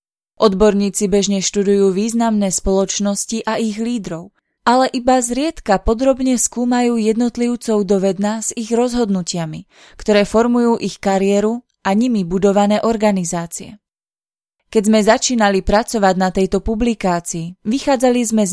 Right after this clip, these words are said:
niekoľkých dôležitých predpokladov. Tým prvým bolo, že manažéri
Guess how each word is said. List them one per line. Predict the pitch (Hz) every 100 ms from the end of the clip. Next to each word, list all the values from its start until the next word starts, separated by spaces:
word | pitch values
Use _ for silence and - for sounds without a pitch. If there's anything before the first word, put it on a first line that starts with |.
| 202
niekoľkých | 196 208 202 208 190 175
dôležitých | 185 226 247 240 240 233 226 -
predpokladov. | 220 - 214 - 165 160 170 202 _ _ _ _ _ _ _ _ _ _ -
Tým | 208 196
prvým | 202 190 185 180 180
bolo, | 185 196 226 - _ -
že | 190 220
manažéri | 220 254 254 196 185